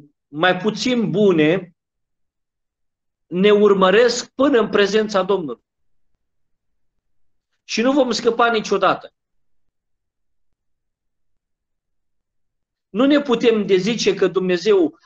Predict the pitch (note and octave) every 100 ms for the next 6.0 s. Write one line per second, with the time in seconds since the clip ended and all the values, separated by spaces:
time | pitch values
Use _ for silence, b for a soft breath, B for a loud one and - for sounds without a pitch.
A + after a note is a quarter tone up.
0 | b E3 E3 A3 G#3+ F3 F#3 F3+ F3 F3
1 | F3+ A3 G#3 F3 F3+ E3+ F3+ G3+ F#3+ D#3+
2 | - E3 - b - E3+ F3 E3 D#3 C#3
3 | D#3 D#3 D3+ C#3+ D3 D#3 D#3+ - E3+ E3
4 | F#3 F#3 G#3 G3+ F3+ D#3+ D#3 D#3 E3+ E3
5 | D#3 E3+ E3+ G3+ F3+ E3+ E3+ D#3 C3+